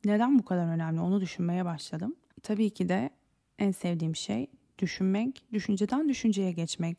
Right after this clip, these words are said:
analizler ve gözlemlerle birlikte bir düşünce yoğunluğuna kapılmak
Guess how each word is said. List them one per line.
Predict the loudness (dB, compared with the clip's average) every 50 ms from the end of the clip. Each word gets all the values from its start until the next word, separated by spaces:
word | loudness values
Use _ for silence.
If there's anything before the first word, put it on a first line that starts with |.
| _ -2
analizler | 0 2 2 2 0 0 0 0 0 0 0 -2 -2 -2
ve | 0
gözlemlerle | 2 2 2 2 4 4 6 6 6 6 6 8 8 8 6 6
birlikte | 2 0 -2 -4 -4 -4 -2 -2 -2 -4 -6 -12 -18 -18 -18 -18 -18 -18 -18 -18 -20 -20 -20 -10 _ 6
bir | 8 8 8 6 4 0
düşünce | 0 -2 2 4 6 6 6 6 6 4 4 2 -2 -6 _ _ _
yoğunluğuna | 4 6 8 8 8 6 6 4 4 2 0
kapılmak | -2 -4 -6 -4 -2 -2 0 0 -2 -2 -4 -6 -10 -12